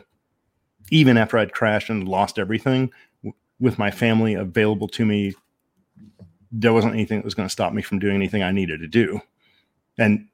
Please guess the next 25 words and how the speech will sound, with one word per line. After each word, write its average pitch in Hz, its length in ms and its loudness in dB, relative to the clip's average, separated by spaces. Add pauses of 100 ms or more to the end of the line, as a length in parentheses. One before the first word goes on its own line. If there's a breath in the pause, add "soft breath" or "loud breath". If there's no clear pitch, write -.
(200)
again, 107 280 2
almost 120 340 4
no 110 100 4
one 95 140 -4
has 107 240 -2
that - 280 -4
luxury. 107 360 -6
So 101 260 -6
it's, - 220 -12 (500)
I'm 110 180 4
very, 110 240 6
very 101 400 2 (280)
appreciative, 131 420 0
especially 170 340 2
now. 101 280 2
And 107 200 -2 (140)
even 135 220 4
back 98 240 2
then, 110 100 0
at 98 100 -8
some 117 160 2
point, 104 240 -2
I 98 100 -4
realized 101 520 2
that 98 300 -2